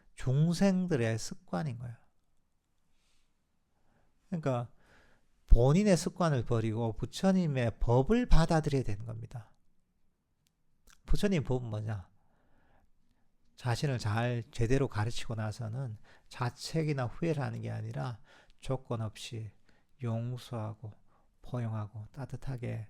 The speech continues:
자신을 받아들이는 게 이거 부처님의 법인 거죠.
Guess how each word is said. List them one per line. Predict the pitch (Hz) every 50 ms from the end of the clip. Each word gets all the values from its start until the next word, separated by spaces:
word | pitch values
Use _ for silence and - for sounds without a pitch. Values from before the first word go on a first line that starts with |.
| -
자신을 | - - 117 107 - 123 120 110 113 113 113 113 110 - - - - - - _ _ _
받아들이는 | - - - 147 170 - 180 170 175 156 - 160 156 147 139 131
게 | 127 143 160 180 202 196 - - - _ _ _ -
이거 | - 131 131 151
부처님의 | 147 - - - - 143 131 127 117 117 117
법인 | - - 123 104 117 113 110
거죠. | 117 110 - -